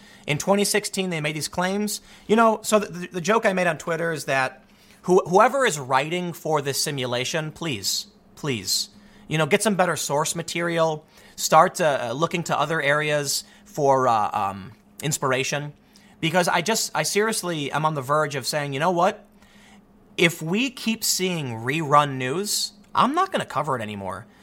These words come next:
You know, I was really close to doing a video about Joker for the main channel, and, and, and, and I've tried to keep this one, uh, my main channel, really centered on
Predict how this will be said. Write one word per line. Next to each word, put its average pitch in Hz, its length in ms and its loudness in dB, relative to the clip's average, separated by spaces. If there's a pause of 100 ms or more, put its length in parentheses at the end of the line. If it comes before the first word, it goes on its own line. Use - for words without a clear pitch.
(120)
You 185 80 4
know, 226 100 10
I 233 140 8
was 233 160 0
really 247 220 -2
close 214 320 0
to 175 40 -10
doing 175 160 -2
a 147 40 -4
video 151 160 -2
about 143 200 4
Joker 120 460 -6
for 131 120 -8
the 120 60 -6
main 120 200 -4
channel, 113 260 -4
and, 131 140 0
and, 160 100 2
and, 185 140 -2
and 185 180 0
I've 190 140 0
tried 240 340 2 (560)
to 196 140 -2
keep 208 320 -6
this 185 240 0
one, 156 400 2
uh, 123 240 -2
my 139 120 0
main 156 200 -2
channel, 151 200 -2
really 165 220 -2
centered 143 460 -2
on 120 460 -2